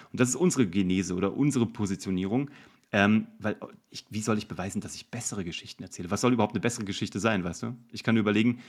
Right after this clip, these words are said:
sind meine Kunden so happy, dass sie immer wieder kommen, weil sie mehr Geld damit verdienen?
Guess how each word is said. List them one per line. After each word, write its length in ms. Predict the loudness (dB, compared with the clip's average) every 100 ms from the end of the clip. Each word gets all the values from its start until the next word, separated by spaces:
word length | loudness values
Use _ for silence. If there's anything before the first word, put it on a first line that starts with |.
| -20
sind 200 | -4 -4
meine 180 | 0 -2
Kunden 280 | 0 -2 -2
so 160 | -4 -2
happy, 300 | -2 -4 -6
dass 160 | -4
sie 80 | -2
immer 180 | -2 -2
wieder 220 | -2 -4
kommen, 320 | -4 -6 -6
weil 160 | -4 -2
sie 60 | -2
mehr 140 | -4
Geld 180 | -4 -4
damit 180 | -6 -6
verdienen? 400 | -8 -8 -10